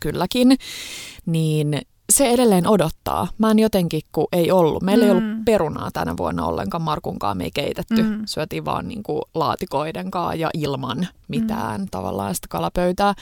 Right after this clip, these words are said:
Speaker 1: Niin se odottaa tuolla, koska meidän oli tarkoitus syödä Kia Tepon kanssa joulupäivänä blinejä,
Speaker 2: Mm-hmm.
Speaker 1: mutta ei olla vielä päästy niin pitkälle.
Speaker 2: Mm.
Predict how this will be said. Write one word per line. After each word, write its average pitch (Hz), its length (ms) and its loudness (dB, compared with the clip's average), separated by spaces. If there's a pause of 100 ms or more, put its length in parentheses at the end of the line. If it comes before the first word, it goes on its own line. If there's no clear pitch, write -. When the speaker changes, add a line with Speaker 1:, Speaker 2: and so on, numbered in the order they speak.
(640)
Speaker 1:
Niin 226 260 4
se 247 120 0
odottaa 254 460 4
tuolla, 165 260 2
koska - 260 -2
meidän 180 160 0
oli 180 140 0
tarkoitus 180 500 0
syödä 160 300 0
Kia 175 240 0
Tepon 156 340 -4
kanssa 151 800 0
joulupäivänä 160 880 -2 (160)
blinejä, 254 460 2 (400)
Speaker 2:
Mm-hmm. 202 340 -4
Speaker 1:
mutta 156 760 0 (140)
ei 160 160 -2
olla 175 180 -2
vielä 180 200 -2
päästy 160 420 -8
niin 160 160 -6
pitkälle. 226 440 -4
Speaker 2:
Mm. 233 100 -8